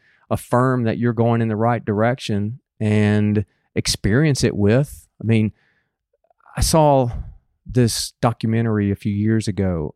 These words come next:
and this one C E O said something that really stood out to me. And his, it's something he learned from his mentor, and it was,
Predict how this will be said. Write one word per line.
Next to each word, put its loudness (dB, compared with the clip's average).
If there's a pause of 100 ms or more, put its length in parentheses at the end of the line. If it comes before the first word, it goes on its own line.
and 2
this 0
one 0
C -2
E -2
O 2
said 0
something -2 (480)
that 2
really 4
stood 0
out 0
to -2
me. -2 (260)
And 2
his, 0 (180)
it's -6
something 0
he 2
learned -2
from -4
his -2
mentor, -2
and -2
it -4
was, 0